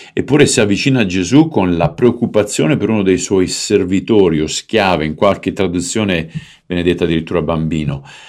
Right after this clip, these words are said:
Pertanto è un capo piuttosto sensibile. Anche lui non metteva in discussione le capacità miracolose del Messia. Benché Gesù si sia offerto ad andare a casa sua, il centurione non vuole scomodarlo perché, uno, era contro legge per un ebreo entrare nella casa di un gentile,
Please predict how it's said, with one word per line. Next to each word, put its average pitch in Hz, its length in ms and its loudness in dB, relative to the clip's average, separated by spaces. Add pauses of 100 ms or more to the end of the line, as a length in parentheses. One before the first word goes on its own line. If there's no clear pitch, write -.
(120)
Pertanto 156 520 0
è - 20 2
un 92 200 -2
capo 120 480 -2
piuttosto 87 480 -4
sensibile. 78 840 -8 (920)
Anche 110 360 0
lui 117 480 8
non 95 180 2
metteva 117 400 2
in 104 80 0
discussione 107 640 -2
le 80 140 0
capacità 80 800 -4
miracolose 73 640 -6
del 67 140 -8
Messia. - 600 -10 (1000)
Benché 98 380 2
Gesù 107 360 2
si 104 140 -2
sia 90 180 2
offerto 104 360 2
ad 90 80 2
andare 87 280 0
a 82 40 0
casa 85 260 0
sua, 131 280 2
il 101 80 2
centurione 123 800 4
non 101 280 0
vuole 123 380 4
scomodarlo 98 720 0
perché, 87 360 -2
uno, 139 520 6
era 90 260 0
contro 101 480 0
legge 92 480 2
per 90 140 -6
un 82 100 -6
ebreo 82 460 0
entrare 80 340 -4
nella 73 240 -6
casa 82 340 -4
di 73 120 -8
un 76 100 -8
gentile, 69 640 -8